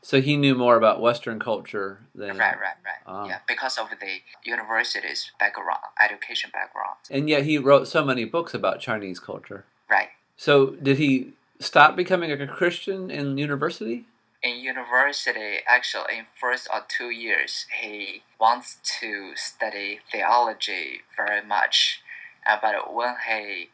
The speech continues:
Speaker 2: attended some classes of theology, he thinks it's boring.
Speaker 1: Mm.
Speaker 2: So he quit it. But he turned his direction to other big subject.
Speaker 1: Ah.
Speaker 2: Later, uh, researched a lot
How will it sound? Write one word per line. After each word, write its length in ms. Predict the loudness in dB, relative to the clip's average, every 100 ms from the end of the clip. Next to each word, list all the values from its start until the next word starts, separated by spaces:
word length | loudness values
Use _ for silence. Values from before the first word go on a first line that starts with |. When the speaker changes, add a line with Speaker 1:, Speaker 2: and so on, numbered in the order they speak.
| -6
Speaker 2:
attended 560 | -4 -4 -4 -4 -6
some 420 | -10 -2 0 0 -2 -14 -12
classes 400 | -8 -8 -8 -10
of 120 | -12 -12 -18 -10
theology, 760 | -4 -2 -2 -4 -6 -8 -12 -16 -14 -14 -16 -8 -4
he 420 | -2 -4 -6 -12 -14 -8
thinks 480 | -8 -4 -2 -2 -4
it's 180 | -10 -8 0
boring. 520 | 2 2 0 -2 -16 _ -12
Speaker 1:
Mm. 200 | -10 -10 -12 -4
Speaker 2:
So 300 | 0 2 0
he 120 | -2
quit 300 | -2 0 0
it. 200 | -2 -4 -10 0
But 160 | 2 4 2 0
he 200 | -8 -8
turned 520 | -6 4 4 4 -4 -10
his 300 | -10 -8 -10 -6
direction 560 | -6 2 2 2 -6 -6
to 340 | -8 -8 -10 -14 _ -2
other 640 | -2 0 -2 0 0 -2 -16 -20 _ -10
big 160 | -8
subject. 640 | -2 -4 -2 -8 -8 -10 -18 -18 -18
Speaker 1:
Ah. 40 | -16 -16 -6
Speaker 2:
Later, 640 | 0 2 8 10 10 8 4
uh, 540 | -6 -8 _ _ _ -4
researched 960 | -4 -4 -6 -2 -2 -2 -4 -4 -10 _ _ -2
a 100 | 2
lot 340 | 4 2 0